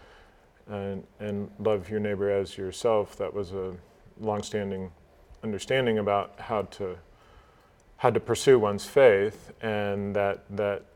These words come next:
has always been a key question, "Well, who is my neighbor?" And so Jesus was asked that, and he responded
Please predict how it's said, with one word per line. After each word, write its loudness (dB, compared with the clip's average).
has -4
always 12
been 2
a 2
key -4
question, 0
"Well, -2
who 2
is 0
my -10
neighbor?" -6
And -10
so -4
Jesus -4
was -8
asked 0
that, -6
and -6
he -10
responded -6